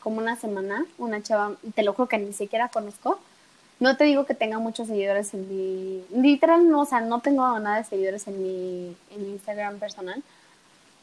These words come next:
pero una chava me escribió y me dijo de que, "Oye, yo te ubico por el tech, yo voy en profesional, y desde ese tiempo yo te sigo,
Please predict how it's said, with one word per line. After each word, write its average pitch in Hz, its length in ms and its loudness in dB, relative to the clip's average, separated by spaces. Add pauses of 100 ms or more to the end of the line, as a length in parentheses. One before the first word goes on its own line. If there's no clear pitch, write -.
pero 233 220 6
una 240 180 -2
chava 240 180 -2
me 233 60 -6
escribió 226 260 -4
y 220 40 -6
me 214 80 -6
dijo 214 140 -8
de 214 120 -4
que, 214 140 -2
"Oye, 254 300 4
yo 254 140 0
te 269 100 -2
ubico 254 240 0
por 233 160 0
el 214 120 0
tech, 226 200 -4
yo 220 140 -2
voy 220 120 -2
en 220 100 -4
profesional, 220 680 -8 (320)
y 226 60 -2
desde 214 280 2
ese 214 80 -12
tiempo 214 280 -2
yo 208 160 -2
te 220 100 -8
sigo, 208 380 -4